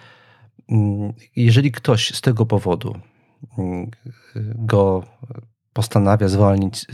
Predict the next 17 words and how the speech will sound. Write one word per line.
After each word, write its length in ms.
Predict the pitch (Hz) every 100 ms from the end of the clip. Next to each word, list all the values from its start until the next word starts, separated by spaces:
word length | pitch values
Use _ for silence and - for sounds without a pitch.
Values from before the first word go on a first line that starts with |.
| 113
z 120 | -
pracy, 360 | - 85 - 147
to 160 | 170
on 80 | 175
to 100 | 156
interpretuje 480 | 127 123 120 117 113
w 40 |
takich 280 | 113 113 113
kategoriach, 520 | 117 104 107 104 110
że 160 | 98 92
zostaje 340 | 92 - 101
zwolniony 440 | 95 90 90 95 95
ze 120 | 92
względu 360 | 98 107 107
na 100 | 98
swój 180 | 95 -
światopogląd. 760 | 113 117 - - 117 117 -